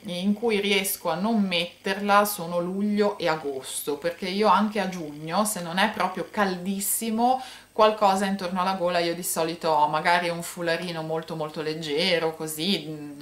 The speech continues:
quasi, diciamo, quasi trasparente come livello di tessuto, però lo devo mettere, quindi questa è irrinunciabile. Poi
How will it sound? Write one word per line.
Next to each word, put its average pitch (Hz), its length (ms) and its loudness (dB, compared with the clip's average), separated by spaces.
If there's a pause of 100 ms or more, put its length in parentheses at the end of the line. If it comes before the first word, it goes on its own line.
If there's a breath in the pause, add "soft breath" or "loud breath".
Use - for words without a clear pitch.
quasi, 156 720 4
diciamo, 160 300 -4
quasi 180 400 2
trasparente 175 960 0
come 156 280 -2
livello 160 340 0
di 156 140 -6
tessuto, 196 720 0 (320 loud breath)
però 180 260 4
lo 170 120 4
devo 165 240 -4
mettere, 147 580 -8
quindi 156 300 -8
questa 208 640 -2
è - 240 -4
irrinunciabile. 151 1080 -12 (640 loud breath)
Poi 190 400 8